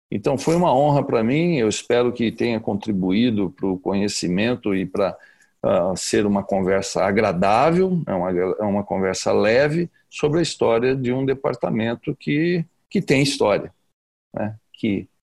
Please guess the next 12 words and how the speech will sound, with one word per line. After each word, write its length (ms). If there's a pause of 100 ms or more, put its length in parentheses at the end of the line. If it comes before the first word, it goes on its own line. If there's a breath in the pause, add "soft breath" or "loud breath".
(300)
que 180
é 80
um 160
departamento 800
que 460
fideliza 880
as 80
pessoas, 800
que 180
une 340
as 120
pessoas, 720